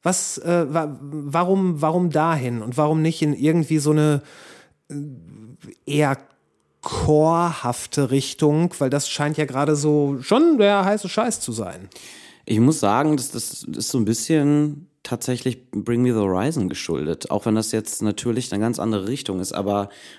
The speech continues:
Speaker 2: Bring Me the Horizon ist immer eine der Bands gewesen, die mich total beeindruckt und inspiriert haben, weil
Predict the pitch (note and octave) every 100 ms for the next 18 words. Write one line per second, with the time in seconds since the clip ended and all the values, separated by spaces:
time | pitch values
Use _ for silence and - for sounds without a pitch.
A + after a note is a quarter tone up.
0 | - A2 B2+ C#3 A#2 G#2 G2+ C3 C#3+ -
1 | - B2+ A2+ G#2 A#2 B2 G#2+ G2+ A2 -
2 | A#2+ A2 G#2+ G2+ G#2+ G#2+ - - - -
3 | G#2 A2 A#2 A#2 - _ _ _ _ A2
4 | G#2 G#2+ A#2 G#2+ A2 G2+ A2+ - G2+ G2+
5 | G#2 F#2 F2 E2+ F2+ F#2+ G2